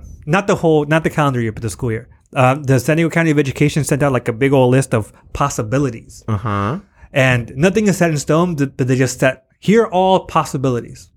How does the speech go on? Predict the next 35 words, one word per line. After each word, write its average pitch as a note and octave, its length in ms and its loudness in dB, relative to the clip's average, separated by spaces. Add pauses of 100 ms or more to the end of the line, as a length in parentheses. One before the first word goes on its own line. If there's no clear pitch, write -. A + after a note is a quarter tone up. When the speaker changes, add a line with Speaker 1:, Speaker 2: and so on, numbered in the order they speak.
(120)
Speaker 1:
Like A2 120 2
in G#2+ 100 4
Tijuana, C3 400 0
right? A#2 160 0
Mexico, E3 320 0
don't D#3+ 160 4
you E3 80 4
have, D#3 80 2
like, C#3 160 2
a, A2+ 180 0 (240)
a A2+ 60 -2
morning C3+ 480 0 (320)
and G#2 100 -4
afternoon? C3 520 0 (540)
And, F#2+ 180 -6
but G#2 120 -2
that G#2 120 0
might B2+ 160 0
happen. E3 340 0 (340)
Or A#2+ 460 2
something C#3 300 0
like, A#2+ 360 2 (380)
"We C3+ 140 4
divide C#3 380 2
the C#3+ 80 4
sc-, - 260 -10
your C3 140 2
schools D#3 380 0
into B2 200 -4
five B2+ 260 -2
sections." - 680 -12
Speaker 2:
Mm-hmm. A2+ 340 2
Speaker 1:
That G#2+ 200 -2
could C3 100 -2
happen. G3 360 -4